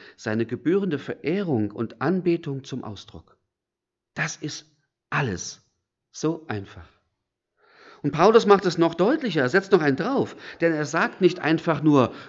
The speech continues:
„Gott oder Herr, ich bete dich an, ich danke dir.“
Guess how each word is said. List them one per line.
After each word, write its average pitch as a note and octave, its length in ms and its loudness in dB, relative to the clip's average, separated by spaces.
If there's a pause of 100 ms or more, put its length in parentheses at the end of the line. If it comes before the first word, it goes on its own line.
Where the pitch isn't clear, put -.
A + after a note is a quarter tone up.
„Gott G3+ 260 2
oder B2+ 160 -2
Herr, D#3 480 4 (280)
ich D3+ 240 -2
bete E3+ 260 4
dich C#3+ 240 -6
an, F#3+ 320 -2
ich B2+ 240 -4
danke G#3+ 380 -4
dir.“ G2 420 -8